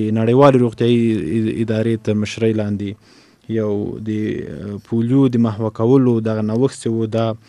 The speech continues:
شروع سو او د هغې د برکته د نولس سوه اته اتیاوم نه تر دوه زره لسم کال پورې د پولیو په پیښو کې نهه نوي فیصد ده یا نهه نوي په سلو کې کموالی راغی. چې په نولس سوه اته اتیاوم کال کې تقریباً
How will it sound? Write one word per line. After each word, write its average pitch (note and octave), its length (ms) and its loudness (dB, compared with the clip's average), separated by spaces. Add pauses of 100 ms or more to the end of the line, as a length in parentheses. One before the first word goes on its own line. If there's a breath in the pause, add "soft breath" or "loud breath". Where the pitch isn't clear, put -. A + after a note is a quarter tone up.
(300 loud breath)
شروع C3 260 -2
سو A#2+ 220 -6 (180)
او G#2+ 140 -4
د G#2 100 -6 (420)
هغې A#2 200 0 (100)
د A2 140 2
برکته G2+ 460 -4 (500)
د - 20 -2
نولس A#2+ 680 -2
سوه A#2+ 200 0 (120)
اته A2+ 260 -6
اتیاوم A#2+ 440 0
نه D3 240 0
تر A#2 200 -4
دوه A#2+ 240 2
زره A2+ 140 4
لسم C3 460 2
کال A2 340 -2
پورې A#2+ 280 -4 (640 soft breath)
د A2+ 120 -4
پولیو C#3 280 2
په C#3+ 100 -2 (100)
پیښو D3 300 -2
کې C3 80 -4 (140)
نهه D3+ 200 -2
نوي B2 200 2
فیصد A2 480 -4
ده G#2 100 -6 (280 soft breath)
یا A#2 180 -4
نهه C#3 240 -2
نوي B2+ 240 0
په A#2+ 120 -10
سلو C3+ 320 2
کې G#2+ 160 -4
کموالی G#2 480 -4
راغی. F#2 240 -14 (600 soft breath)
چې - 160 -20
په B2+ 100 -2
نولس B2+ 260 -2
سوه B2 100 2
اته A#2 580 -2
اتیاوم B2 400 0
کال B2+ 240 2
کې C3 540 -4
تقریباً B2 460 -2